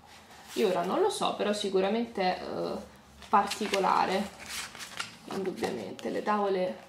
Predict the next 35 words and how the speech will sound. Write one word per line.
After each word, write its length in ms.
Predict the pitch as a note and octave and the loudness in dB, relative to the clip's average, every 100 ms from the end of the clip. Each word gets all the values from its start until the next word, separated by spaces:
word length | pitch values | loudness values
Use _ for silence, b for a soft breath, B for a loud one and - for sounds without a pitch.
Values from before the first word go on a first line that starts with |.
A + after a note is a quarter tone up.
| - - - B B B | -20 -20 -20 B B B
sono 240 | - B3 C#4 | -6 -4 0
quasi 280 | F#4 F4+ | 0 0
cartunesche, 880 | - B3 - C4 A#3+ G3 F#3+ - - | 0 0 -2 -4 -2 0 0 0 0
mi 140 | G#3+ G#3+ | 0 0
danno 200 | A3 A#3 | 0 -2
un 100 | A#3 | -2
po' 120 | C4 | -4
questa 360 | B3 A#3+ - | -2 -2 -2
impressione, 1000 | A3+ A3+ G3+ G#3+ - G#3+ G3 F#3+ F#3+ G#3 - - B B B B B B B B - - | -4 -2 -2 0 0 0 0 2 0 -2 -8 -18 B B B B B B B B -18 -12
comunque 400 | - A#3 A#3 A3 | -4 -2 0 0
molto 260 | G3 A#3+ A3 | -2 -2 -2
stranianti 640 | - G#3 F#3 F3+ F3 F#3 | -2 -2 -2 0 -2 -2
in 60 | F#3 | -4
alcuni 360 | F#3+ - F#3 | -4 -4 -4
punti. 500 | F3 - F#3+ - G#3+ B B B - | -4 -6 -8 -6 -8 B B B -2
Abbiamo 300 | G3 E4+ A4+ | 2 4 6
poi 220 | A#3+ F3+ | 6 6
un 120 | A#3 | 4
ciclo 560 | D4 - G3 F#3 B3 E4+ | 2 0 0 2 0 0
di 120 | G3 | 0
storie 400 | F#3 - D#3+ E3 | 0 0 0 -2
che 60 | B3 | 0
a 20 | |
me 100 | C#4 | 0
è 60 | B3+ | -2
piaciuto 280 | A3+ G#3 F#3 | -2 0 0
moltissimo, 680 | F3+ F3+ E3+ F3 - A#3 C#4 | 0 -2 -4 -2 0 -2 -2
che 100 | G3+ | -2
è 20 | |
la 80 | F3 | -2
locanda 380 | F3+ G#3+ B3+ | 0 0 0
alla 100 | G3 | 0
fine 220 | G3 F#3+ F3 | -2 -4 -4
dei 100 | F3 | -4
mondi. 420 | E3 F#3 F3+ | -6 -8 -8